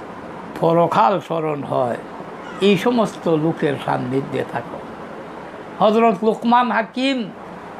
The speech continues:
তার ছেলেকে নসিহত করেছিলেন, "ইয়া বুনাইয়া আলাইকা বিমাজালিসিল উলামা ওয়া ইস্তেমায়ে কালামিল হুকামা",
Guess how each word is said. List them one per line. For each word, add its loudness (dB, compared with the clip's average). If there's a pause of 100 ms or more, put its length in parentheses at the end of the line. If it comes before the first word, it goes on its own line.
(140)
তার 4
ছেলেকে 4
নসিহত 2 (100)
করেছিলেন, 4 (1900)
"ইয়া 6
বুনাইয়া 2 (1400)
আলাইকা 4
বিমাজালিসিল 0
উলামা 6 (480)
ওয়া 6
ইস্তেমায়ে 4
কালামিল 2
হুকামা", 6